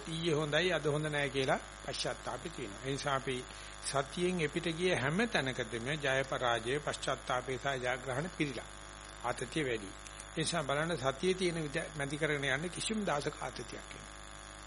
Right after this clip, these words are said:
කිසිම දාසක හරි ගියයි කියලා සතුටක් හෝ වැරදුණයි කියලා පරාදයක් එන්නේ නෑ. ඒ නිසා මේක මේ සතිය හරහා මේක බලන්න කිව්වට ඒක තේරුම් ගන්න නැතිකම තමයි අහගෙන ඉන්නකොට තේරෙන්නේ.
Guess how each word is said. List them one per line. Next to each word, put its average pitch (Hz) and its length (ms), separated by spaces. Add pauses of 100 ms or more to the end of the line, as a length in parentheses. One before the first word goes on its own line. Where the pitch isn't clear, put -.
(120)
කිසිම 185 320
දාසක 147 360
හරි 131 240
ගියයි 147 180
කියලා 143 260
සතුටක් 147 380
හෝ 190 140
වැරදුණයි 147 420
කියලා 170 260 (340)
පරාදයක් 135 560
එන්නේ 110 260
නෑ. 107 240 (240)
ඒ 151 120
නිසා 160 320
මේක 156 400
මේ 131 260
සතිය 151 480
හරහා 165 420
මේක 170 240
බලන්න 165 440
කිව්වට 185 400 (960)
ඒක 147 220
තේරුම් 160 420
ගන්න 190 200
නැතිකම 185 380
තමයි 165 320 (460)
අහගෙන 151 340
ඉන්නකොට 151 460
තේරෙන්නේ. 110 580